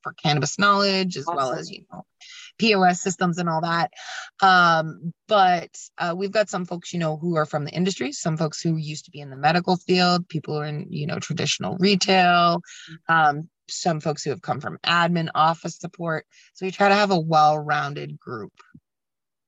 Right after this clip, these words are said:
Speaker 2: That's awesome. It's really good that you guys, you know, <laughs> train, you know, your employees, especially with the products, 'cause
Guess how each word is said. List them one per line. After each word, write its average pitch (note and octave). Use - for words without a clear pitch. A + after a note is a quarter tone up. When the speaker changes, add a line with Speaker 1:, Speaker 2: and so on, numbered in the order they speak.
Speaker 2:
That's A#3+
awesome. G3
It's G#3
really B3+
good A#3+
that G#3+
you G#3+
guys, G3+
you F3
know, F#3+
<laughs> -
train, F#3
you F3
know, E3+
your F3
employees, F3+
especially F#3
with F3+
the F3
products, E3
'cause F3+